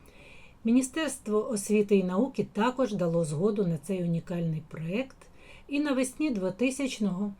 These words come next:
року Україна вже вітала перших переможців конкурсу. Відтоді відбулося двадцять чотири конкурси.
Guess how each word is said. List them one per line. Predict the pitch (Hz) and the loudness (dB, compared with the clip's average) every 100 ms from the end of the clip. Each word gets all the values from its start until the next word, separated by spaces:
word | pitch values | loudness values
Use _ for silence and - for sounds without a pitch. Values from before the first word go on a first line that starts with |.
| - - - | -18 -20 -4
року | 185 262 302 277 277 - | 4 4 2 -6 -6 -6
Україна | 202 208 196 262 262 | -4 2 4 4 2
вже | 185 180 | 0 -4
вітала | 170 - 196 185 175 | -6 -2 -2 0 -2
перших | - 240 - 262 - | -2 -2 -2 -4 -4
переможців | - 170 170 170 190 - - 175 - - - - | -6 -4 -2 -2 -4 -8 -10 -10 -10 -20 -20 -14
конкурсу. | 170 175 160 - - - 220 - - - - - - - - - - - - - - | -8 -4 -6 -8 -16 -10 -10 -10 -18 -20 -20 -20 -20 -20 -20 -20 -20 -20 -20 -20 -8
Відтоді | 233 262 - 339 285 | -2 0 2 0 2
відбулося | 254 185 196 202 247 247 | 2 2 4 4 4 2
двадцять | 196 160 196 202 202 - | -2 0 -2 0 -4 -4
чотири | 170 180 180 175 - | -10 -8 -6 -8 -8
конкурси. | 175 160 151 160 - - | -8 -6 -8 -10 -10 -12